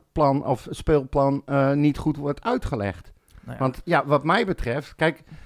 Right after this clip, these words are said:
Speaker 1: Fraser heeft, eh, een blauwe maandag bij, eh, onze heilige god, eh, Van Gaal mogen meekijken in de keuken. Die hanteerde dit systeem en toen dacht hij, "Nou, dat is misschien wel een goed idee."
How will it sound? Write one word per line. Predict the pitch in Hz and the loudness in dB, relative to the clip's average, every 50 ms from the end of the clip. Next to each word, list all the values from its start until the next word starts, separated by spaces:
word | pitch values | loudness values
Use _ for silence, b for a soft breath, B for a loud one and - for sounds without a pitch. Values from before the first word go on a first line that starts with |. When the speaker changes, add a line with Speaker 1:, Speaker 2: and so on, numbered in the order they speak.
| B B B | B B B
Speaker 1:
Fraser | - - 175 170 170 151 139 160 | -4 0 2 4 4 4 2 2
heeft, | 151 156 165 151 139 - | 4 4 4 2 2 2
eh, | 160 147 147 151 - | 2 2 2 2 2
een | 147 131 | 0 2
blauwe | 151 151 151 147 147 | 4 4 6 6 6
maandag | 147 160 165 165 160 151 147 147 - - 139 | 6 4 4 4 4 2 0 0 -2 0 2
bij, | 143 143 143 147 143 143 143 139 143 143 143 147 | 4 4 4 4 4 4 4 4 4 4 4 2
eh, | 143 143 - - | 0 -2 -4 -2
onze | - 151 139 123 135 147 | 0 0 0 2 4 4
heilige | 139 139 151 151 151 139 120 131 143 143 139 139 139 131 | 4 4 4 2 2 0 0 0 2 4 4 4 4 2
god, | - 156 156 151 147 - | 2 2 2 2 2 0
eh, | - 151 135 131 131 131 | 0 0 2 2 2 2
Van | - - 139 - | 0 -2 -4 -2
Gaal | - 170 160 156 147 | 0 2 2 4 4
mogen | 139 139 135 135 113 127 147 | 4 4 4 4 4 2 2
meekijken | 151 185 202 - 165 139 135 123 - 139 | 2 2 2 2 2 2 2 0 0 -2
in | 120 113 | -2 -2
de | 117 | 0
keuken. | - - 135 117 113 - - 151 151 143 127 | 2 4 4 4 4 2 0 -4 -6 -6 -4
Die | 107 165 170 165 165 151 | -4 -2 0 2 2 4
hanteerde | 147 147 135 - 156 143 139 127 131 120 | 4 2 2 0 0 0 0 0 0 -2
dit | 131 139 135 - | -2 -2 -2 -4
systeem | - 139 - - - 156 143 135 131 151 | -6 -10 -4 0 2 4 4 4 4 2
en | 147 - | 0 -2
toen | - - | -2 -2
dacht | 170 170 156 - | -2 -2 0 -2
hij, | - 170 | -4 -4
"Nou, | 175 190 185 156 | -2 0 2 2
dat | 127 | 0
is | 127 123 | 2 0
misschien | 139 127 - - 143 139 | 0 -2 -2 -2 -2 0
wel | 151 151 151 | 2 2 2
een | 151 - | 0 0
goed | 160 170 143 165 | -2 -2 -2 -2
idee." | 165 160 196 214 202 160 B | 0 2 4 4 4 4 B